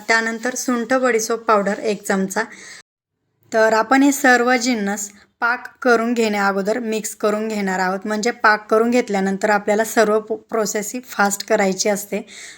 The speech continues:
तर आपण हे सर्व जिन्नस मिक्स करून घेणार आहोत. तर आ-, सगळ्यात महत्त्वाचं म्हणजे आपण गव्हाचं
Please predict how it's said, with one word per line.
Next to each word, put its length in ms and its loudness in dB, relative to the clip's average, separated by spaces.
तर 120 -2
आपण 280 0
हे 80 0
सर्व 380 0
जिन्नस 460 -4
मिक्स 300 -6
करून 280 -4
घेणार 280 -2
आहोत. 220 -2
तर 140 2
आ-, 100 0
सगळ्यात 440 0
महत्त्वाचं 480 0
म्हणजे 220 -2
आपण 280 -2
गव्हाचं 420 0